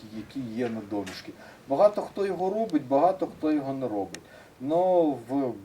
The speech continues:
багатьох книжках написано, що саме найуязвиміше донышко в гончарстві — це донышко. І цей кантик надає йому міцності. Якщо ми даже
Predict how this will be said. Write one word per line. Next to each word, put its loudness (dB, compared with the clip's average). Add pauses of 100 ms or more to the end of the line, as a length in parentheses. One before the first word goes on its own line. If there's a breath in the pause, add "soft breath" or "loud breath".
багатьох 2
книжках 2
написано, -6
що -8
саме 0
найуязвиміше -2
донышко -4 (520 loud breath)
в -14
гончарстві — 0 (100)
це 0
донышко. -4 (340 loud breath)
І -8
цей -4
кантик 0
надає -2 (160)
йому -14 (320)
міцності. -18 (500)
Якщо -8
ми -4
даже 2